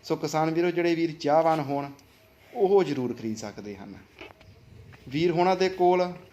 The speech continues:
ਇਹ ਘਰ ਦੀਆਂ ਆਪਣੇ ਹੱਥੀਂ ਪਾਲੀਆਂ ਹੋਈਆਂ ਵੈੜਾਂ ਹਨ ਦੋਸਤੋ, ਪਲੂਣ ਵੈੜਾਂ ਸੂਣ ਜਾ ਰਹੀਆਂ ਨੇ। ਸੋ ਦੋਸਤੋ,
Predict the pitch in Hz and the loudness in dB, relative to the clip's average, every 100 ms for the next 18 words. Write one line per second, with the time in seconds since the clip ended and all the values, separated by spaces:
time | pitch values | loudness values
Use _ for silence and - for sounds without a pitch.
0 | - 143 147 160 - - 135 113 127 143 | -6 -4 -2 -4 -4 2 2 2 -4 -2
1 | 147 143 - - - 139 139 156 143 135 | -4 -10 -20 -20 -6 -2 -2 -2 -4 -4
2 | - 143 143 131 131 131 131 131 117 131 | -4 0 2 2 0 -4 -4 -2 0 0
3 | 151 147 135 131 127 139 131 - - - | 0 -2 -2 -4 -4 -4 -4 -8 -20 -20
4 | - - - 143 143 156 143 139 139 131 | -20 -20 -4 0 0 0 0 0 -2 -4
5 | - 123 113 110 107 104 104 104 - - | -6 -4 -2 -4 -6 -10 -12 -16 -20 -20
6 | _ _ _ _ _ _ _ _ _ _ | _ _ _ _ _ _ _ _ _ _
7 | _ - 160 165 175 180 185 180 | _ -6 -2 0 -2 0 0 0